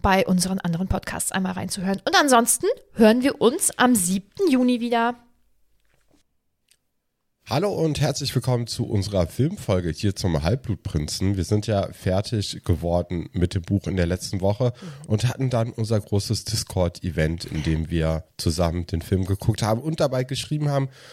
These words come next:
Speaker 2: Und, äh, so viel kann man schon mal sagen. Hat wieder viel Spaß gemacht, oder Nadine?
Speaker 1: Ja, auf jeden Fall. Ich bin ja vorher immer mega nervös. Ich weiß gar nicht, warum. Ähm, aber es war wieder wild. Ich muss gestehen, zwischendurch habe ich, äh,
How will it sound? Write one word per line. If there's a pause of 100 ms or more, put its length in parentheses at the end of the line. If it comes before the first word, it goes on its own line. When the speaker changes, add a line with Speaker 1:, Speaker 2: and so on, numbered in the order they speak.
(280)
Speaker 2:
Und,
äh,
so
viel
kann
man
schon
mal
sagen.
Hat
wieder
viel
Spaß
gemacht,
oder
Nadine?
Speaker 1:
Ja, (260)
auf
jeden
Fall.
Ich
bin
ja
vorher
immer
mega
nervös.
Ich
weiß
gar
nicht,
warum. (720)
Ähm, (300)
aber (320)
es
war
wieder
wild. (540)
Ich
muss
gestehen, (640)
zwischendurch
habe
ich,
äh,